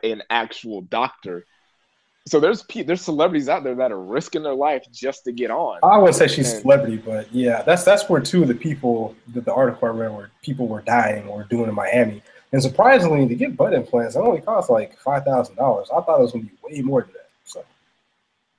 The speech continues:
Speaker 2: you could
Speaker 1: But it's
Speaker 2: easily,
Speaker 1: just
Speaker 2: you could easily swipe that. You know what I'm saying? Like,
Speaker 1: But it is, it is, it's pretty eye-opening to, to listen to somebody say that, to say, to admit out loud that, "Hey, I got,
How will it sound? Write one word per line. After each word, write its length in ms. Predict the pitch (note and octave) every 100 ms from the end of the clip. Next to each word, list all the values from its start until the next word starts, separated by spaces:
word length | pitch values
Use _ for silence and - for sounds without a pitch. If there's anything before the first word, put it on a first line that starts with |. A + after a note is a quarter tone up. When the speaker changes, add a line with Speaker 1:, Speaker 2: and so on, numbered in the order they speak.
| -
Speaker 2:
you 120 | F3
could 120 | D3
Speaker 1:
But 60 | C3
it's 200 | F#3 D#3+
Speaker 2:
easily, 140 | B2+
Speaker 1:
just 280 | A#2 G#2+ -
Speaker 2:
you 80 | G3+
could 120 | C#3+
easily 280 | F#3+ D3 B2+
swipe 360 | - D#3 C3+
that. 300 | - C3+ - - -
You 80 |
know 60 | A#2
what 40 | A2+
I'm 60 |
saying? 360 | - A#2+ A#2+ G#2+
Like, 360 | G2+ F#2+ - - _ _ _ _ _
Speaker 1:
But 120 | D3+ D3+
it 80 |
is, 160 | E3+ E3
it 140 | A#2+
is, 260 | D#3+ F#3 -
it's 160 | C3+ -
pretty 300 | - F3+ C3+
eye-opening 560 | A#2+ C3+ B2 A#2+ A#2+
to, 120 | G#2+ G#2
to 160 | -
listen 400 | A#2+ A2+ C#3 -
to 80 | A#2+
somebody 420 | A2 C3+ A#2+ F#2+
say 340 | F2+ - A2+ C#3
that, 220 | G#2 F#2+
to 100 | A2+
say, 480 | G#2 - C#3+ A#2+ G2+ - _
to 120 | E3
admit 460 | B2 G2+ D3+ C3 - -
out 240 | C3+ G2+
loud 340 | A#2+ C3 G#2+
that, 140 | G#2 F#2+
"Hey, 380 | A#2+ A#2 G#2 G2 _ _ _ _ _ _
I 120 | A2
got, 340 | C3+ D3+ C3+